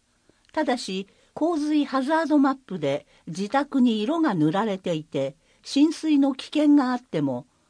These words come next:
次のような場合は屋内安全確保ができます。屋内安全確保ができる三つの条件。丸一、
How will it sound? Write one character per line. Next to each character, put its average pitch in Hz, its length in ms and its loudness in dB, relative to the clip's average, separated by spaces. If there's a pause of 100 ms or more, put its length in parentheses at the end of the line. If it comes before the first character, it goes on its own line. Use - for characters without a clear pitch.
(140)
次 269 340 -2
の 370 140 -2
よ 285 160 2
う 233 60 0
な 165 140 0
場 180 200 0
合 180 220 -4
は 156 300 -2
屋 190 320 -4
内 285 300 -2
安 202 260 2
全 285 260 2
確 277 280 -2
保 165 140 -4
が 131 140 -10
で 143 180 -4
き 143 160 -8
ま 110 160 -12
す。 - 220 -20 (1400)
屋 185 300 -6
内 226 300 -2
安 208 180 2
全 302 240 2
確 302 260 -2
保 214 140 -2
が 170 160 -4
で 160 140 -6
き 202 180 -6
る 143 220 -4
三 165 340 -4
つ 359 140 -6
の 196 220 2
条 143 280 -2
件。 123 300 -10 (920)
丸 185 300 -6
一、 143 480 -10